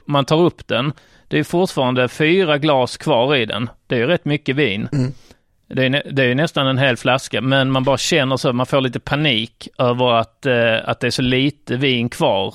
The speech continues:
Speaker 1: i boxen, liksom. Eh, är det bara jag som känner
Speaker 2: Nej, jag
Speaker 1: panik?
Speaker 2: känner igen.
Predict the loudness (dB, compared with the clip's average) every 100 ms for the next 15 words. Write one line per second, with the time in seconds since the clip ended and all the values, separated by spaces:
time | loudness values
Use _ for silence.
0 | -6 -4 -2 -2 -4 -4 -10 -10 -12 -10
1 | -12 -14 _ _ _ _ _ _ _ -6
2 | -2 0 0 0 -2 -6 -10 -4 -2 0
3 | 0 0 4 4 4 2 -4 -2 2 2
4 | 4 4 4 4 2